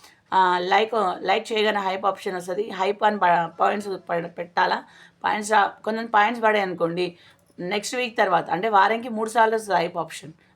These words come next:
మర్చిపోవద్దు. కరెంట్ వచ్చింది, సత్యం. ఓకేనా? Thank you so much అండి. ఉంటాను. మళ్ళీ లైవ్లో అంటే వన్ to టూ లోపు వస్తుంది లైవ్, మళ్ళీ నైట్, ఆ, సెవెన్ to ఎయిట్ లోపు వస్తుంది లైవ్.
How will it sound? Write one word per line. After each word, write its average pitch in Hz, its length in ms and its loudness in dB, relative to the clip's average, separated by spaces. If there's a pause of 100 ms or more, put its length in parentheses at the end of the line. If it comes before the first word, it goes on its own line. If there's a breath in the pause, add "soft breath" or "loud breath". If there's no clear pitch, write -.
మర్చిపోవద్దు. 170 600 -2
కరెంట్ 175 260 -2
వచ్చింది, 151 300 -10
సత్యం. 156 380 -12 (180)
ఓకేనా? 214 260 -2 (400 soft breath)
Thank 208 200 0
you 254 140 2
so 269 100 4
much 262 140 4
అండి. 254 200 2
ఉంటాను. 240 500 0 (380 soft breath)
మళ్ళీ 208 380 4
లైవ్లో 233 640 0 (100)
అంటే 202 220 -2
వన్ 190 260 2
to 240 240 -4
టూ 220 180 -2
లోపు 208 260 2
వస్తుంది 190 280 -2
లైవ్, 175 460 0
మళ్ళీ 202 240 2
నైట్, 208 420 -2 (480 loud breath)
ఆ, 180 100 2
సెవెన్ 220 340 -2
to 247 60 -6
ఎయిట్ 208 280 0
లోపు 202 180 -2
వస్తుంది 156 280 -6
లైవ్. 151 240 -4